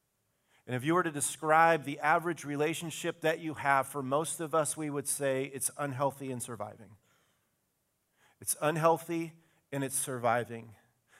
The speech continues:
I was studying at a coffee shop on Friday, uh, just praying through the message, and there was a mom and a daughter sitting next to me. The daughter was probably eighteen, nineteen years old.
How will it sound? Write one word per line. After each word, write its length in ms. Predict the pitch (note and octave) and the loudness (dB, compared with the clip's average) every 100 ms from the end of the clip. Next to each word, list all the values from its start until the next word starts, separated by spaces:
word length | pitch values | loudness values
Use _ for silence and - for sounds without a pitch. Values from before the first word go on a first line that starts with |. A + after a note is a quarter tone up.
| _ | _
I 80 | C#3 | -2
was 100 | C3+ | 0
studying 380 | - D#3+ D3 C#3+ | 2 2 2 2
at 80 | C3 | 0
a 40 | |
coffee 320 | D3 C#3 C3+ | 0 0 -2
shop 280 | A2+ B2+ B2+ | -2 -2 0
on 100 | B2 | -4
Friday, 600 | - B2+ A#2+ A2+ A#2 G#2+ B2 | -2 0 2 0 -6 -10 -12
uh, 260 | B2 A#2+ | -12 -12
just 260 | B2 A#2+ - | -12 -14 -8
praying 300 | C#3 B2+ A#2+ | -6 -4 -6
through 180 | B2+ B2 | -8 -6
the 80 | |
message, 580 | A#2+ B2 - B2+ A2+ - | -2 -2 -2 -6 -8 -10
and 100 | B2 | -8
there 120 | A#2+ A#2+ | -6 -6
was 160 | A2+ | -6
a 60 | A#2+ | -6
mom 300 | A#2+ B2+ B2 | -4 -2 -4
and 100 | A#2+ | -6
a 40 | |
daughter 360 | A#2 A#2 A#2 A2+ | -2 0 0 -4
sitting 360 | - A#2+ A#2 | -6 -8 -8
next 280 | A2 A2 - | -8 -8 -10
to 100 | - | -12
me. 140 | A2+ A2+ | -10 -10
The 60 | |
daughter 240 | G#2+ A2 A2 | -2 -2 -2
was 100 | G#2+ | -6
probably 240 | A2+ A2+ | -8 -8
eighteen, 220 | A#2+ B2 | -10 -12
nineteen 320 | A2 A2 A#2 A#2 | -10 -10 -10 -12
years 180 | G#2+ | -8
old. 240 | A2+ G#2+ | -6 -6